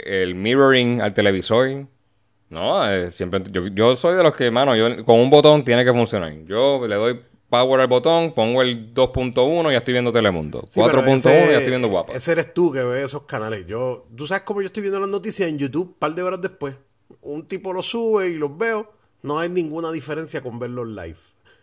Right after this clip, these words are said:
Speaker 2: Ninguna. Yo no, no necesito los canales locales. Bueno, llevo años viviendo sin ellos y no me interesa. Lo único que me pierdo es Guerrero, me da una pena,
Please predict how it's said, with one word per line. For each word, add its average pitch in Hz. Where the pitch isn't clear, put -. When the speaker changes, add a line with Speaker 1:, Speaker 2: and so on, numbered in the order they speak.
Speaker 2:
Ninguna. 107
Yo 131
no, 139
no 127
necesito 131
los 101
canales 113
locales. 127
Bueno, 143
llevo 120
años 127
viviendo 117
sin 120
ellos 107
y -
no 92
me 101
interesa. 107
Lo 101
único 131
que 156
me 151
pierdo 151
es 139
Guerrero, 147
me 104
da 98
una 131
pena, 156